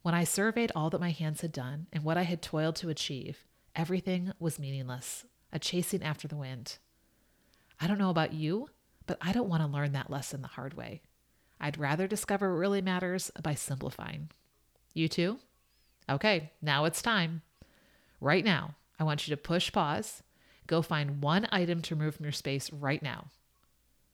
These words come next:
and then find the next, and the next. And before you know it, you'll be basking in the spaciousness of a simplified and purposed life.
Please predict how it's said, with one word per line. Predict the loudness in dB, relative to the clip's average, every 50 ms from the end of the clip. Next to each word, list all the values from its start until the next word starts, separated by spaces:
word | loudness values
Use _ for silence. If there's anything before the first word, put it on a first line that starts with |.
| _ _ _ _ _ _ _ _ _ _ _ _ _ _ _ _ _ _ _ _ _ _ _ _ _ _ _ _ _
and | -4 -2 0
then | 0 -2
find | -2 -2 -2 0 0
the | 2
next, | 0 0 -2 -4 -8 -12 -12 -12 -14 -16 -18 _ _ _ _ _ _ _ _ _ _ _ _ _ _ _ -6
and | -2 -2
the | 0
next. | 0 -2 -4 -6 -8 -10 -10 -10 -10 -14 -16 -12 _
And | -2 -2
before | 0 0 -2 -2 -2 0
you | 0 0
know | 0 0 0 0
it, | 0 -2 -4 -6 -10 -12 -14 _ _ _ _ _
you'll | -2 0
be | 2 2 2
basking | 2 0 0 0 -2 -2 -2 0 0
in | 0
the | 0
spaciousness | -2 -2 -2 -2 -2 -2 -2 -2 -2 -2 -2 -2 -2
of | -4 -4
a | -4
simplified | -4 -2 -2 0 0 0 -2 0 -2 -2 -2 -2 -2 -4
and | -6 -8
purposed | -6 -8 -8 -8 -8 -10 -10 -12 -14 -14
life. | -12 -10 -10 -10 -12 -14 -18 -20